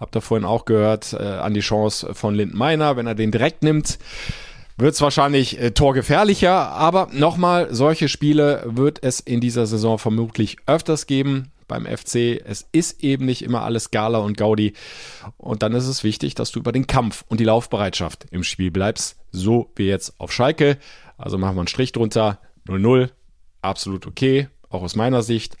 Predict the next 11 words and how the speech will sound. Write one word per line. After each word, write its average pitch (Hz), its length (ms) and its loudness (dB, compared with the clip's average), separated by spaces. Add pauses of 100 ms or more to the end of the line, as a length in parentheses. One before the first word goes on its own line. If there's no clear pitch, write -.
ein 101 160 -4
Punkt 95 200 -6
mehr 117 140 0
auf 143 120 0
dem 139 100 -4
Konto. 110 440 0 (420)
Und 208 180 2
jetzt 123 160 4
kann 107 140 0
er 107 60 2
kommen, 180 320 2